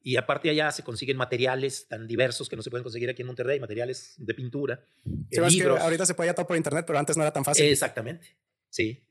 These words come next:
Speaker 1: No, además, eh, no vas a ir a un museo por internet. Sí puede ser, pero no es lo mismo. No es lo mismo. Y, y, y, este, entonces, eh, eh, y tener la experiencia de las calles, de los lugares, de todo aquello.
Speaker 2: Conocer.
Speaker 1: La gente diferente con la que tratas.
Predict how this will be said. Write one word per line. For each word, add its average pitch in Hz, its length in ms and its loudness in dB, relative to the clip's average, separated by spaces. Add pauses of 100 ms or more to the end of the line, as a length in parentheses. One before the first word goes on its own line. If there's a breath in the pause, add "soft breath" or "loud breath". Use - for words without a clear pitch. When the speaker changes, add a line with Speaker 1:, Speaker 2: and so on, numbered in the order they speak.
(260)
Speaker 1:
No, 269 180 2
además, 123 340 0
eh, 139 420 2
no 120 200 -4
vas 160 120 -2
a 151 60 -2
ir 143 80 0
a 147 40 -4
un 147 60 -8
museo 139 240 -4
por 117 140 -8
internet. 147 420 -4
Sí 247 120 -6
puede 135 280 2
ser, 247 300 -4
pero 131 180 2
no 131 140 -2
es 135 80 -2
lo 131 80 -6
mismo. 175 420 -6 (300 soft breath)
No 123 120 0
es 107 80 2
lo 113 80 -4
mismo. 156 360 -4 (260 loud breath)
Y, 127 280 0 (140)
y, 131 260 -4
y, 123 80 2
este, 127 440 -2
entonces, 156 460 -2
eh, 143 440 0 (440)
eh, 123 180 -2
y 123 60 0
tener 135 180 0
la 151 60 -2
experiencia 135 580 -2
de 110 160 -6
las 110 160 -8
calles, 104 460 -6
de 110 80 -4
los 107 240 -10
lugares, 104 580 -4
de 98 100 -14
todo 123 220 -6
aquello. 123 220 -6
Speaker 2:
Conocer. 143 420 0
Speaker 1:
La 117 140 -2
gente 123 280 -4
diferente 113 480 -4
con 110 120 -12
la 104 80 -10
que - 80 -16
tratas. 117 600 -6